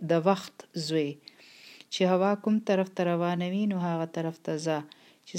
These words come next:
څنګه ماحول، آ، مو ولیدو، نو هغه نمونه خوږې خوږې خبرې دې شروع کړي. دا د لستوڼي مار دی. داسې خلک وفادار نه وي. ما تاسو له د دوست مثال درکړو، نو په داسې بنده باندې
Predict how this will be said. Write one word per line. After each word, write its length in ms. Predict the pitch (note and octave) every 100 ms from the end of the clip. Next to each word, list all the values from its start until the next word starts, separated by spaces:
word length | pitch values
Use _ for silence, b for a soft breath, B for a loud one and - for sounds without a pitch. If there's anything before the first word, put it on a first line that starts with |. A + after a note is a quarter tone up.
| -
څنګه 260 | G#3+ G#3 G3+
ماحول، 680 | F3+ F3 E3+ F#3 G3 G#3+ A3+ b b b b _
آ، 200 | F#3+ F3+
مو 140 | F3 F3
ولیدو، 440 | - F#3+ G#3+ G#3 A3 A3+
نو 120 | F#3+
هغه 300 | E3+ F3+ F3
نمونه 360 | F3 E3+ E3+ F3+
خوږې 340 | F#3 E3+ E3 F3+
خوږې 300 | F3 D#3+ E3+
خبرې 420 | - D3 D#3 D3
دې 40 | D3
شروع 440 | - D3+ C#3+ C#3+ C#3+
کړي. 180 | C#3+ C#3 - D#3
دا 120 | F3
د 60 | F#3
لستوڼي 600 | F3 E3+ E3+ F3 E3 D#3
مار 300 | D#3 D3+ D3+
دی. 220 | D3 C#3+ C3+ - -
داسې 300 | F3 F#3+ G3
خلک 440 | - F#3 F3+ F3
وفادار 600 | E3+ D#3+ D#3+ D#3 E3 E3 E3
نه 100 | D#3
وي. 220 | D3+ D3 D3+ B B B -
ما 160 | F#3
تاسو 400 | F#3+ G3+ G3+ G3+
له 180 | F#3+ F#3+ G3 F#3+ B B -
د 60 | E3 D#3+
دوست 320 | G#3 G#3 F#3
مثال 360 | F3 - F#3 F3
درکړو، 460 | F3 F#3 F#3+ F3+ F3+ F#3+ B B B B B -
نو 80 | F3+
په 140 | F3 F3
داسې 440 | F#3+ G3+ G#3 -
بنده 420 | G3 F3 E3+ E3 F3+
باندې 400 | F#3 F#3 F3+